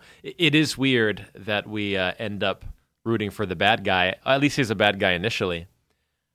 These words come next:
Uh, I do think part of the, uh, I don't know how to say this any better, but part of the sex appeal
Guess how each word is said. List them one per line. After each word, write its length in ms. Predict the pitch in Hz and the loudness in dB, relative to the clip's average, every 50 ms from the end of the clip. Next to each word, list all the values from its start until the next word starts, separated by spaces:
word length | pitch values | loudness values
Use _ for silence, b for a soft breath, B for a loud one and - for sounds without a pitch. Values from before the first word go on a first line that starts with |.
| _ | _
Uh, 160 | - 107 110 - | -4 -4 -4 -2
I 100 | - 139 | -2 -2
do 160 | 135 127 208 208 | -2 -2 -2 -2
think 320 | - 156 131 123 113 - | 0 -2 -2 -2 -4 -2
part 240 | - - 143 151 139 | 0 2 2 2 2
of 160 | 120 98 92 | 0 -2 -4
the, 240 | 101 110 107 104 98 | -4 -2 0 0 2
uh, 360 | 92 92 90 85 85 82 80 78 - _ _ _ _ _ _ _ _ _ _ _ _ _ _ _ _ _ _ _ _ - | 2 0 0 -2 -4 -6 -8 -10 -14 _ _ _ _ _ _ _ _ _ _ _ _ _ _ _ _ _ _ _ _ 0
I 80 | 135 | 0
don't 100 | 123 123 | 0 0
know 100 | 120 117 | 0 0
how 120 | 104 120 117 | 0 2 0
to 80 | 110 | 0
say 180 | 98 - 123 110 | 0 0 0 2
this 180 | 107 104 - - | 2 0 0 -2
any 120 | 101 98 | -4 -2
better, 240 | 87 92 104 104 98 | 0 2 2 2 2
but 180 | 87 90 - | 0 -2 0
part 160 | - - 120 107 | 2 4 4 4
of 80 | 90 | 2
the 80 | 82 92 | -2 -6
sex 320 | - - 131 123 - - | -2 0 0 0 0 -2
appeal 480 | 127 - - 127 117 104 95 90 95 | -6 -6 -4 -2 0 0 0 0 -2